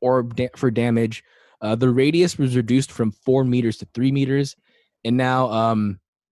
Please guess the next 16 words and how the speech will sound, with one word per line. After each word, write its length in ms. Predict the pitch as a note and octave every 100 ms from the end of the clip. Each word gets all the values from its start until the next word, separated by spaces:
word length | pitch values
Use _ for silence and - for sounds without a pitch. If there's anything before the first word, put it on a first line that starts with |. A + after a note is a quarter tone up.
| _ _ _ _ _ _ _ _ _ _
the, 300 | C3+ C3+ A2+
the 120 | A2
slow 380 | B2+ - C#3 D3+
amount 380 | D#3 D3 D#3+ -
for 160 | C3+ A#2+
a 60 |
damage 460 | G2+ A#2 B2+ C#3+ D3 - _ _ _
target 280 | - C3 B2+
that 120 | A#2+
it's 140 | G#2+ -
found 260 | C3+ C#3
has 80 | A#2
been 300 | A#2+ A2+ G2 -
increased 500 | C#3+ C#3 - C3+ B2+
from 400 | - A2 G#2 G2 - _ _ _ _ _ -
point, 300 | C#3 C3